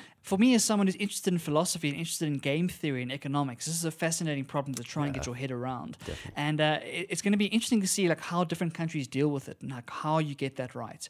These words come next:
Speaker 1: And especially when you get your case, maybe imagine, Chad, you've got a situation when you've got, like, thirty or forty percent of the population that's vaccinated. How do you act in public? Do those
Speaker 2: Yeah.
Speaker 1: people, are they allowed to not wear masks? Are they allowed to go back to normal, whereas the people aren't vaccinated don't?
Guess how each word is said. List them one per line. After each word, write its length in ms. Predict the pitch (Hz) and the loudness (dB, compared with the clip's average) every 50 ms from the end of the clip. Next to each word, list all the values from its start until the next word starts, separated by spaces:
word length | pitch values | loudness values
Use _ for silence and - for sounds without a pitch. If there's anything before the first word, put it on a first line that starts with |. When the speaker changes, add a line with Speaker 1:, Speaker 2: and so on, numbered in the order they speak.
| - - - - - - - | -16 -18 -20 -18 -18 -10 -4
Speaker 1:
And 100 | 185 202 | -2 -2
especially 380 | 202 - 285 285 - - 330 | 0 0 0 0 2 2 2
when 140 | 269 226 214 | 2 4 2
you 80 | 196 170 | 2 2
get 180 | 175 175 - | 0 0 0
your 60 | 175 | -2
case, 340 | 165 - 180 170 160 160 - | -2 0 0 0 0 0 -2
maybe 380 | 151 156 175 180 196 190 - - | -2 -2 0 0 -2 -2 -4 -6
imagine, 380 | - 160 156 156 165 165 170 165 | -6 -2 -2 0 0 0 -2 -2
Chad, 240 | 165 175 165 160 151 | -2 -2 -2 -2 -2
you've 100 | 147 151 | -2 -4
got 100 | 143 143 | -4 -4
a 20 | |
situation 500 | 139 151 - 147 139 139 143 139 - 143 | -6 -6 -4 -2 0 0 0 0 -2 -2
when 140 | 135 135 135 | -2 -2 -2
you've 80 | 131 | -2
got, 160 | 135 131 - 135 | -4 -4 -4 -6
like, 120 | 127 - | -6 -4
thirty 400 | - - - 175 170 165 165 156 | -6 -4 0 0 0 2 2 0
or 60 | 147 | 0
forty 260 | 143 - - 160 151 143 | -2 -2 -2 -2 -2 -2
percent 280 | 147 143 - 151 143 | -4 -4 -4 -4 -4
of 60 | 139 131 | -4 -4
the 60 | 131 | -6
population 480 | - 143 139 131 127 127 131 - 131 | -8 -10 -8 -6 -4 -4 -4 -6 -6
that's 160 | 131 123 123 - | -8 -10 -6 -4
vaccinated. 720 | 143 147 151 - - 143 123 123 - - 123 - 165 - - - - - - - - | -4 -4 -4 -4 -6 -8 -8 -8 -10 -12 -12 -12 -14 -14 -18 -20 -20 -20 -20 -20 -10
How 180 | - 190 196 233 | 0 2 2 4
do 80 | 269 | 4
you 100 | 262 247 | 2 0
act 280 | 220 202 202 196 - - | 0 -2 -2 -2 -2 -4
in 80 | 190 170 | -4 -4
public? 480 | 165 180 170 160 - - - _ - - _ _ | -4 -4 -4 -4 -6 -10 -14 _ -20 -20 _ _
Do 100 | - 160 | -6 0
those 180 | 160 185 196 - | 0 0 2 0
Speaker 2:
Yeah. 80 | 85 | -2
Speaker 1:
people, 200 | - 202 170 - - | -2 -2 -4 -4 -4
are 80 | 170 | -2
they 120 | 175 170 165 | 0 0 2
allowed 280 | 156 160 160 190 214 | 2 2 2 2 0
to 80 | - 170 | 0 0
not 220 | 156 160 185 - | 0 -2 0 0
wear 160 | 196 202 202 | 0 0 0
masks? 380 | 196 190 202 226 247 - - - | 2 2 2 0 0 -2 -6 -6
Are 60 | - | -6
they 120 | 156 151 147 | -4 -2 -2
allowed 260 | 147 147 147 170 165 | 0 0 -2 -2 -2
to 60 | - | -4
go 100 | 156 151 | -4 -2
back 180 | 143 143 139 139 | -2 -2 -4 -4
to 100 | - 139 | -6 -6
normal, 340 | 131 139 151 185 220 220 190 156 | -4 -2 -2 0 0 0 0 0
whereas 220 | 147 139 139 135 | 0 0 0 -2
the 60 | - | -6
people 220 | - 160 160 143 - | -8 -8 -8 -6 -4
aren't 240 | 147 156 165 165 160 | -2 -2 -2 0 -2
vaccinated 560 | 151 147 - - 156 147 143 135 131 - - | -2 -4 -4 -4 -6 -6 -6 -8 -10 -8 -4
don't? 380 | 135 135 170 220 233 226 - | -2 0 2 2 0 0 -4